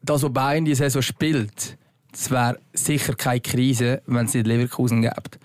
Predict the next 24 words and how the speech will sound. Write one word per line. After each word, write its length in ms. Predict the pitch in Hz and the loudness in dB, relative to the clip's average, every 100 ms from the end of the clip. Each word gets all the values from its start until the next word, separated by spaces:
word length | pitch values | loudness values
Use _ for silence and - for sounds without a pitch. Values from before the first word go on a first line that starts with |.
| - - - | -20 -20 -6
Weil 100 | 110 | -2
Bayern 280 | 143 202 123 | 0 0 0
hat 100 | 113 | 0
eigentlich 240 | 113 104 | 0 0
eine 140 | 104 | 0
recht 180 | 139 - | 0 0
anständige 520 | 160 170 175 165 139 | -2 0 -2 0 0
Punktezahl. 720 | 123 143 185 - 196 - 147 135 | -2 -6 -6 -8 -6 -2 -2 -2
Es 80 | 113 | -2
ist 100 | 247 | 0
nicht 200 | 214 - | 0 0
so, 100 | 190 | -2
dass 200 | 190 - | -2 0
sie 100 | 180 | 0
eine 300 | 180 180 185 | 0 -2 -2
schlechte 420 | 185 175 - 175 | -2 -2 -2 0
Saison 320 | 175 170 190 | 0 0 -2
spielen. 380 | - - 143 - - - | -2 -2 -2 -4 -10 -4
Auch 160 | 139 - | -2 -2
verglichen 420 | 123 143 - 131 | -2 -2 0 0
mit 180 | 117 - | 0 0
sehr 200 | 160 175 | 0 0
vielen 300 | 170 165 135 | 0 -2 0
Meisterjahren. 680 | 131 180 - 208 180 - | 0 -2 -2 -2 -2 -4